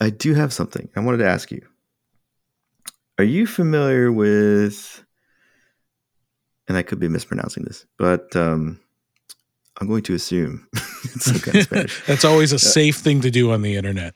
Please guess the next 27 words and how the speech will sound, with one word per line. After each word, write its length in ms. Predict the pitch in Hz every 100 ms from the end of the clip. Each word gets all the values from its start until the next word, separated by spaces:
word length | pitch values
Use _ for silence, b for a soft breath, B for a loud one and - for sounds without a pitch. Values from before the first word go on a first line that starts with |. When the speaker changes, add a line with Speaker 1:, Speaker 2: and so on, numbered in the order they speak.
| _
Speaker 1:
That's 240 | 113 113
right. 240 | 147 139 - - _ _ _ _ _ _ _ _ _ _ _
It's 160 | - -
either, 160 | 131 107
it, 220 | 82 -
it 80 | 117
could 140 | 107
be 160 | 101 -
Angel 420 | 104 113 131 143
or 80 | - -
Angel. 400 | 101 95 85 101
I'm 80 | 92
not 120 | 95
sure. 240 | - 92 104 _ _ _ _ -
Um, 480 | 101 95 90 87 - _ _ _ _ _
Angel 320 | 95 98 107 101
Vivaldi. 480 | 95 87 82 98 123
Do 400 | - _ _ 104
you 40 |
know 100 | 98
him? 260 | 110 127 127 _ _ _ 92
Speaker 2:
Nope. 200 | 107 180 _ _ _ _ _ -
Speaker 1:
You 100 | 90
don't? 540 | 78 87 120 208 - _ _ _ -
Oh, 440 | 95 107 113 95
Eddie. 300 | 73 98 95
Okay. 280 | 98 110 87